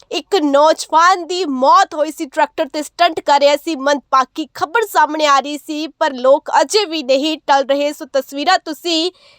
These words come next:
ਦੇਖ ਸਕਦੇ ਹੋ, ਸਟੰਟਮੈਨ ਹੈਪੀ ਮਾਲਾ ਦੇ ਵੱਲੋਂ ਸਟੰਟ ਕੀਤਾ ਜਾ ਰਿਹਾ ਸੀ ਟਰੈਕਟਰ ਤੇ, ਤੇ ਉਸ ਤੋਂ ਬਾਅਦ ਸਟੋਰੀ ਪਾਈ ਜਾਂਦੀ ਹੈ ਤੇ ਭੜਕਾਊ ਗਾਣਾ ਗਾਉਣ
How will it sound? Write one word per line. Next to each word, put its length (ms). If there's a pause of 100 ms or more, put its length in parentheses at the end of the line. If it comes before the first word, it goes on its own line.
(180)
ਦੇਖ 320
ਸਕਦੇ 420
ਹੋ, 200
ਸਟੰਟਮੈਨ 720
ਹੈਪੀ 560
ਮਾਲਾ 360
ਦੇ 160
ਵੱਲੋਂ 580 (540)
ਸਟੰਟ 520
ਕੀਤਾ 320
ਜਾ 260
ਰਿਹਾ 160
ਸੀ 140
ਟਰੈਕਟਰ 460
ਤੇ, 160
ਤੇ 140
ਉਸ 80
ਤੋਂ 140
ਬਾਅਦ 400 (540)
ਸਟੋਰੀ 520
ਪਾਈ 300
ਜਾਂਦੀ 520
ਹੈ 60
ਤੇ 180
ਭੜਕਾਊ 640
ਗਾਣਾ 500
ਗਾਉਣ 360